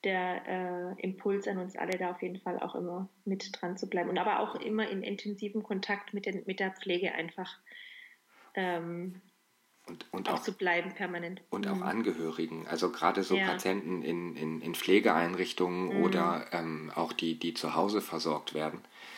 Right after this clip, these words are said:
Speaker 2: Ähm, das ist da mit einmal Zähneputzen ist es nicht getan.
Speaker 1: Mhm.
Speaker 2: Also
Speaker 1: Ja.
Speaker 2: das Ziel sollte sein,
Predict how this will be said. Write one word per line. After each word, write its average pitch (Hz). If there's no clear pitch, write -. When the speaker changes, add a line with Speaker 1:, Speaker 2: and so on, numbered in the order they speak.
Speaker 2:
Ähm, 80
das 76
ist -
da 85
mit 82
einmal 85
Zähneputzen 87
ist -
es -
nicht 98
getan. 78
Speaker 1:
Mhm. 196
Speaker 2:
Also 160
Speaker 1:
Ja. -
Speaker 2:
das -
Ziel 98
sollte 92
sein, 85